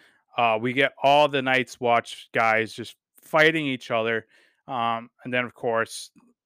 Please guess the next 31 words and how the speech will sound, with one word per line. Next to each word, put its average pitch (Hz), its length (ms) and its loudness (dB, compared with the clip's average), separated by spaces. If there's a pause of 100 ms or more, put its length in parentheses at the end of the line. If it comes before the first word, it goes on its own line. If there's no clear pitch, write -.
(260)
Craster 139 560 2
gets 127 220 -6
killed 117 440 -2 (460)
by, 110 320 2
uh, 107 420 2
I - 40 -6
think 123 160 -4
his 120 140 -6
name 117 180 -8
is 107 240 -14 (100)
Tanner. 180 560 -2 (500)
Um, 117 360 -4
and 123 160 -6
then 113 460 -4 (1080)
the 135 220 2
other 143 180 4
guy, 127 460 4 (580)
uh, 110 360 -2 (340)
can't 175 160 2
remember 160 220 0
his 139 200 -2
name, 127 180 -2
but 120 100 -6
he 135 200 -4
is 110 160 -6
the, 113 380 -6
basically 120 420 -6
the 107 200 -10
rapist 113 440 -6
that 110 160 -6
keeps - 220 -20